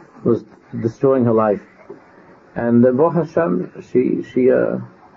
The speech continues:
she's really come around a lot. And, and she was telling me about how she went to one of the, like, twelve step different, you know, she was going to one of these things, and she, she was going for a long time.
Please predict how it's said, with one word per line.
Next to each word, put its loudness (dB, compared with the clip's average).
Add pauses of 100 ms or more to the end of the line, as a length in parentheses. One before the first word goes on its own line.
(680)
she's -2
really 2
come -4
around 0
a -6
lot. -2 (520)
And, 0 (1160)
and -2
she 2
was 2
telling 0
me 2
about 2
how -2
she 0
went 0
to 4 (720)
one -2
of 0
the, 4
like, -2
twelve -2
step -4
different, -2
you 0
know, -2
she -4
was -2
going 0
to -2
one 2
of 4
these -4
things, 0
and -4
she, -18
she -4
was 0
going 0
for -2
a 2
long 2
time. -6